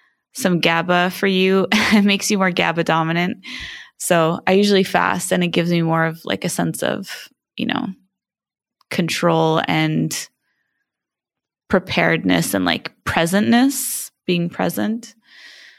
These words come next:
That, that always works for me when I'm, when I'm speaking or something, but sometimes it can get to be, like, a little bit too anxiety <laughs> producing, but yeah, you gotta just ride, ride the wave.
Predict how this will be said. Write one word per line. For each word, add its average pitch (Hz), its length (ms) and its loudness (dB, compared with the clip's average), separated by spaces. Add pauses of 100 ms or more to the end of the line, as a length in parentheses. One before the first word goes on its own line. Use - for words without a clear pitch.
(800)
That, - 260 -2
that 180 140 2
always 175 240 2
works 180 200 0
for 190 120 -2
me 90 180 2
when - 160 -2
I'm, - 440 -4 (100)
when 190 120 2
I'm 180 140 2
speaking 175 440 0
or 175 60 4
something, 175 300 2
but 180 120 2
sometimes 196 420 4
it 196 100 2
can 180 160 0
get 165 160 0
to 185 100 -4
be, 180 140 2
like, - 220 0
a - 40 2
little 165 180 2
bit - 300 -4
too 190 340 2
anxiety 254 540 4
<laughs> - 20 -8
producing, 285 840 2
but 185 260 2 (760)
yeah, - 220 -2 (160)
you 185 100 0
gotta 165 200 2
just - 340 -4 (260)
ride, - 360 2 (280)
ride 180 200 0
the - 80 -2
wave. - 440 0